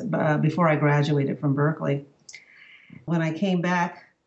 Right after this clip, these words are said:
I did a teaching credential at San Francisco State University 'cause my mother was an educator and both parents were educators and family educators. So I said, "Okay, I'll just do a t-, teaching credential as well."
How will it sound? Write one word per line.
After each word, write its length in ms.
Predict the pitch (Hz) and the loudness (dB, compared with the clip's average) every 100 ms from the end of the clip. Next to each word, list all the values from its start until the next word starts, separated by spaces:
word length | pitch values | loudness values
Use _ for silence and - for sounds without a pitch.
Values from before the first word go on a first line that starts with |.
| _ _ _ - | _ _ _ -6
I 100 | 170 | -2
did 140 | 170 175 | 2 2
a 80 | - | 2
teaching 380 | 233 226 202 | 0 2 2
credential 460 | - 151 147 147 147 | 2 2 2 2 0
at 80 | 147 | 0
San 220 | 170 156 | 0 0
Francisco 400 | 160 170 160 160 | 0 -2 -4 -4
State 300 | - 160 160 | -4 -2 0
University 540 | 151 139 147 147 156 | 2 2 2 0 0
'cause 220 | 156 147 147 | 0 0 0
my 100 | 143 | 2
mother 260 | 143 143 | 2 0
was 140 | 143 151 | 0 0
an 100 | 143 | 0
educator 720 | 135 143 147 143 139 143 143 | 0 -4 -4 -2 0 0 -2
and 240 | 135 139 - _ _ _ _ _ _ - | -4 -6 -10 _ _ _ _ _ _ -4
both 280 | 165 156 - | -2 -2 -2
parents 380 | 160 147 147 156 | 0 2 0 0
were 140 | 147 | 0
educators 680 | 147 147 147 143 147 147 147 | 0 0 0 0 2 0 0
and 240 | 143 139 - _ - _ - | 0 0 -4 _ -20 _ -4
family 460 | 170 156 147 147 143 | 0 2 2 2 2
educators. 580 | 147 151 151 143 143 | 2 0 0 0 0
So 80 | 147 | 0
I 80 | 143 | 0
said, 160 | 156 160 | 2 0
"Okay, 240 | 156 151 | 0 2
I'll 120 | 143 | 2
just 180 | 143 143 | 0 0
do 100 | 147 | 0
a 80 | 143 | -2
t-, 140 | - - | -4 -4
teaching 320 | 180 165 147 | -2 0 0
credential 460 | 147 143 143 147 | 2 2 0 0
as 160 | 143 143 | 0 2
well." 460 | 139 131 139 147 | 2 2 0 -2